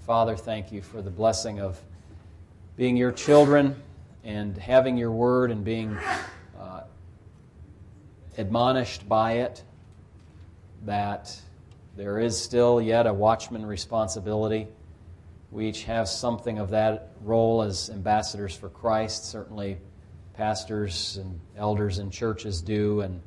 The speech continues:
missionaries, and all of us are that as well. Lord, may, uh,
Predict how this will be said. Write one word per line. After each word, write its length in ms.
missionaries, 760
and 260
all 160
of 140
us 240
are 160
that 400
as 160
well. 420
Lord, 220
may, 320
uh, 280